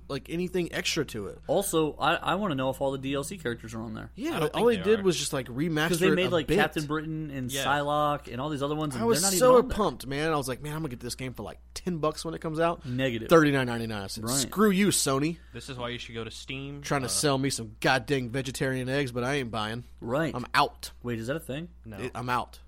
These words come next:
Speaker 2: Vegetarian eggs?
Speaker 1: It's a bunch of, uh, baloney.
Speaker 2: Yeah, it
Speaker 1: That's what
Speaker 2: sounds like it.
Speaker 1: vegetarian eggs
Speaker 3: Baloney.
Speaker 1: means. I ain't buying.
Speaker 2: Wait a minute.
Speaker 1: I'm not buying it.
Speaker 2: I wouldn't either.
Speaker 1: Yeah, me either.
Speaker 3: Sounds dangerous.
Speaker 1: Sounds dangerous.
Speaker 2: Are those the brown eggs?
Speaker 1: I don't know. No, those are just brown eggs.
Speaker 2: Wait a minute.
Speaker 1: Wait a minute, what?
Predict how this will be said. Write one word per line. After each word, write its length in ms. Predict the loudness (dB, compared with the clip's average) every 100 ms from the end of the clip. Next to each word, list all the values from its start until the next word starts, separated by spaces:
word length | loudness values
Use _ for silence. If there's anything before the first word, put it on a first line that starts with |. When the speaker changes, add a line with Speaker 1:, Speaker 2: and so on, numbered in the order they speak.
| -20 -4
Speaker 2:
Vegetarian 440 | -4 0 -2 -2
eggs? 300 | -4 -8 -14 -18 -20 -20 -8
Speaker 1:
It's 120 | -4
a 40 | -2
bunch 240 | -2 -2
of, 180 | -4 -6 -8
uh, 160 | -8
baloney. 560 | -8 -6 2 4 4 0 -10
Speaker 2:
Yeah, 160 | -2 -2
it 60 | -2
Speaker 1:
That's 20 | 0
what 20 |
Speaker 2:
sounds 180 | 0 2
like 60 | 0
it. 60 |
Speaker 1:
vegetarian 280 | 0 0 2
eggs 160 | 0 0
Speaker 3:
Baloney. 200 | -2 -6
Speaker 1:
means. 120 | -6
I 120 | 0 0
ain't 60 |
buying. 260 | 2 0 -2 -12 -20 -20 -4
Speaker 2:
Wait 160 | -2 -2
a 20 |
minute. 180 | -6 -16 -20 -20 -12
Speaker 1:
I'm 80 | -6
not 120 | -2
buying 220 | 0 0 -2
it. 60 | -10 -8
Speaker 2:
I 120 | -2
wouldn't 200 | 0 0 -4
either. 100 | -8 -14
Speaker 1:
Yeah, 220 | -8 -6 -4
me 140 | -4 -2
either. 120 | -2
Speaker 3:
Sounds 140 | -4
dangerous. 420 | -6 -8 -8 -14 -18 -20 -14
Speaker 1:
Sounds 400 | -8 -6 -6 -8
dangerous. 420 | -8 -8 -6 -4
Speaker 2:
Are 80 | 0
those 160 | 2 2
the 60 |
brown 300 | -2 -2 -4
eggs? 320 | -6 -8 -12 0
Speaker 1:
I 160 | 2
don't 140 | 2 -4
know. 120 | -8
No, 120 | -4
those 140 | -4 -4
are 40 |
just 160 | -8 -4
brown 260 | -4 -2
eggs. 380 | -6 -12 -16 -16 -18 -20 -14 0
Speaker 2:
Wait 180 | 2
a 40 | 2
minute. 260 | 0 -6 -12 -20 -20 -20 -20 -20 -20 -20 -20 -20 -20 -20 -14
Speaker 1:
Wait 120 | -8 -6
a 40 |
minute, 120 | -6
what? 200 | -8 -10